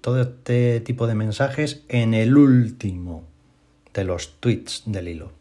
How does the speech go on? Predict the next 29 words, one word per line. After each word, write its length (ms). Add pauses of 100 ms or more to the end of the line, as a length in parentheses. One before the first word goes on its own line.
(500)
¿vale? 180
Porque 320
lo 140
van 160
a 80
ver 200
seguramente, 680
verán 240
el 80
primero 520
y 100
el 100
último. 380 (1080)
Y 200
como 260
en 80
otras 240
redes 240
sociales, 600 (1120)
por 260
supuesto, 540
también 540
puedes 580
etiquetar 1000
a 180
otras 320
cuentas 540 (180)
para 240
crecer. 480